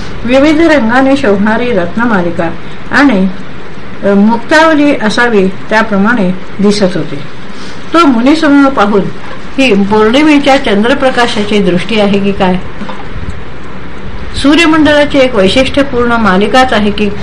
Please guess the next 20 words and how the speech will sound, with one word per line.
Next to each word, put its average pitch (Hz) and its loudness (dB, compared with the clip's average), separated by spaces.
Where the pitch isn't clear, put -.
आहे 208 0
किंवा 262 2
बऱ्याच 240 2
कालावधीनंतर 196 0
एकत्र 269 0
आलेली 214 2
पूर्ण 254 2
चंद्राची 202 0
जणू 196 2
मालिका 185 0
आहे 180 2
असा 202 0
भास 180 0
होत 170 -4
होता. 156 -6
नक्षत्रामधील 214 0
मेघाप्रमाणे 214 0
शोभणारे 269 2
मेघश्याम 240 0
व्यासमुनी 196 0